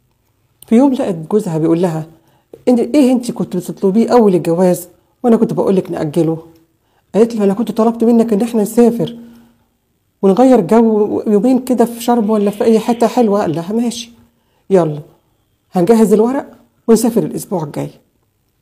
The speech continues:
طبعا هي كل حاجة بتحكيها لصاحبتها، قالت لها على إن جوزي هيسفرني معاه سفرية، "إيه رأيك؟ أروح ولا ما أروحش؟" قالت لها: "لا، تروحي طبعا، شوفي الإجراءات المطلوبة واعمليها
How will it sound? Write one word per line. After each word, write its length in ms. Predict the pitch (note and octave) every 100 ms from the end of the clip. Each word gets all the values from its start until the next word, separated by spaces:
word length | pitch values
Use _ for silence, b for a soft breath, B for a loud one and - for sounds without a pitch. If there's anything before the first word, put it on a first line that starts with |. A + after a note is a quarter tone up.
| _ _ _ _ _ _ _ _ _ -
طبعا 440 | G#3+ F3 G3 G#3 G#3
هي 460 | G#3+ G3+ G3+ G3+ -
كل 180 | G#3+
حاجة 200 | G#3 A3
بتحكيها 340 | G3+ G3 - B3
لصاحبتها، 460 | A#3+ - C#4+ C#4 - _ _ _ _ _ -
قالت 260 | C#4+ C4
لها 140 | A#3+ G#3+
على 200 | F#3 G3+
إن 420 | F#3+ F#3+ G3 -
جوزي 220 | F#3 G3
هيسفرني 640 | D#3+ E3+ F3 D#3+ F#3+ E3+ E3
معاه 160 | D#3+
سفرية، 560 | F#3 E3+ D#3+ G3 G3+ G3+ B B -
"إيه 100 | A#3
رأيك؟ 440 | F#3+ F3 D#3+ - - _ _ _
أروح 260 | F#3 A3+ A3+
ولا 180 | E3+ D#3+
ما 100 | D#3
أروحش؟" 340 | E3 - - D#3 b b b
قالت 180 | D3+ F3+
لها: 160 | A3+ G3+
"لا، 120 | A#3
تروحي 380 | - A#3 B3+ G#3+
طبعا، 400 | C4 C4 D#3+ D#3+ - _ _ _ _
شوفي 200 | - -
الإجراءات 380 | F3 F3 G3 A3+
المطلوبة 400 | - E3+ A3+ A#3+
واعمليها 520 | A#3+ B3 C4 B3+ G#3